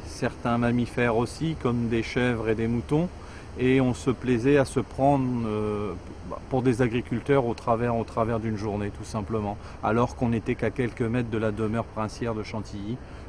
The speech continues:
puisqu'on apercevait à peine le château, puisque des rideaux d'arbres le cachaient,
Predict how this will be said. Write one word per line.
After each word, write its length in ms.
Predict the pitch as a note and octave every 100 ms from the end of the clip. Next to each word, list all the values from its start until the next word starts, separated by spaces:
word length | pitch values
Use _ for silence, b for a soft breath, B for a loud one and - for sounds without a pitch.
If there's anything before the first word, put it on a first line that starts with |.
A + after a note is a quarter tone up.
| -
puisqu'on 500 | - - A2 G#2+ G#2+
apercevait 600 | G#2 A#2+ A2+ B2 A2 A#2
à 80 |
peine 280 | G2 B2 B2
le 80 | A#2
château, 440 | G#2+ A2 - A2 C#3 B B B B -
puisque 400 | F#2 - - A2 G#2 G#2
des 140 | G2 G#2+
rideaux 320 | A2+ A2+ A2
d'arbres 320 | G#2+ A#2+ A#2
le 140 | A2
cachaient, 480 | A2+ A#2 G#2 - A#2+